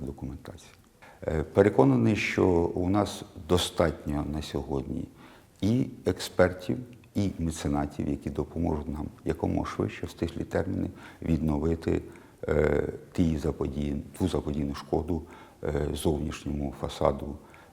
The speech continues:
Софійського собору. І дуже важливо сказати, що внутрішній інтер'єр не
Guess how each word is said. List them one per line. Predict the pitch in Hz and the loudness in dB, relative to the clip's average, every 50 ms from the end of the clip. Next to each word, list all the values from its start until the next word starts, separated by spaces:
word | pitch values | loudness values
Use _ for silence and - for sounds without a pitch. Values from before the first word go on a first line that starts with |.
| - | -14
Софійського | - - - 78 - 76 73 - - - - | -8 -8 -8 -4 -2 -4 -4 -4 -6 -10 -12
собору. | - - - - - - - - - _ _ - - - - - - - - | -12 -10 -12 -12 -14 -16 -18 -18 -20 _ _ -20 -20 -20 -20 -20 -20 -12 -6
І | - 101 98 98 98 101 98 95 92 90 85 82 80 80 80 80 78 78 78 - - - - - - - - - 78 | -2 0 2 2 4 4 6 6 6 6 6 4 4 4 4 4 2 2 0 -2 -2 -4 -4 -4 -4 -6 -6 0 4
дуже | 113 117 110 113 | 4 6 8 8
важливо | 101 95 92 95 92 85 82 | 6 6 4 4 4 2 0
сказати, | - - - 80 - 95 87 - - 82 | 0 -2 -2 -2 0 -2 -4 -2 -4 -4
що | - - - - 80 | -4 -4 -2 -2 -2
внутрішній | 71 73 80 80 71 - 78 - - 80 73 | 0 0 0 -2 -2 -2 -6 -4 -2 -2 -2
інтер'єр | - 78 78 - 80 76 76 73 69 71 71 71 | -2 -2 0 -2 -2 -2 0 -2 -2 -2 -2 -2
не | 80 82 85 95 98 95 95 | 0 2 4 4 4 4 2